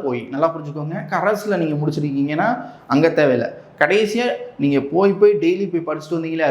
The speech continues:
ரெகுலர்ல கடைசியா எங்க போய் படிச்சீங்களோ அந்த இன்ஸ்டிடியூட்ல இருந்து உங்களுக்கு ஒரு கான்டாக்ட் சர்டிஃபிகேட் வாங்கிட்டு வரணும். Head of institution, அந்த இன்ஸ்டிடியூஷன்ல ஹெட் யாரோ அவங்ககிட்ட சர்டிஃபிகேட் வாங்கிட்டு வரணும். நல்லா புரிஞ்சுக்கோங்க, இதுல மென்ஷன் பண்ணி கொடுத்துருக்காங்க. எங்க அப்படின்னா,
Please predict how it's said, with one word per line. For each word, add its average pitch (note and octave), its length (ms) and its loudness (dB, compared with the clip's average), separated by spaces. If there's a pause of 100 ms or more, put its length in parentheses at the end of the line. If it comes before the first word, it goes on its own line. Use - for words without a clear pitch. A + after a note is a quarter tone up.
ரெகுலர்ல F#3+ 520 2
கடைசியா E3+ 480 0
எங்க C#3+ 200 -2
போய் C3+ 160 0
படிச்சீங்களோ A#2+ 460 2 (520)
அந்த G3 200 0 (140)
இன்ஸ்டிடியூட்ல F3 580 0
இருந்து D3 320 2 (460)
உங்களுக்கு F3 340 2
ஒரு G3+ 80 4 (100)
கான்டாக்ட் G3+ 480 0
சர்டிஃபிகேட் C#3+ 400 -4 (100)
வாங்கிட்டு C3 340 0
வரணும். A#2+ 340 -2 (420)
Head F3+ 240 2 (120)
of G3 100 0 (140)
institution, C#3 600 -2 (280)
அந்த D3 220 0 (440)
இன்ஸ்டிடியூஷன்ல F3+ 680 2 (100)
ஹெட் D3 280 0
யாரோ D3 280 4
அவங்ககிட்ட C#3 320 -2 (520)
சர்டிஃபிகேட் D#3+ 500 0
வாங்கிட்டு C#3+ 260 2
வரணும். C3 260 -2
நல்லா E3 280 2
புரிஞ்சுக்கோங்க, D#3+ 380 -2
இதுல D3+ 200 0
மென்ஷன் D#3+ 320 -2
பண்ணி F3+ 200 0
கொடுத்துருக்காங்க. C3+ 520 2 (100)
எங்க D#3 160 0 (100)
அப்படின்னா, B2 360 0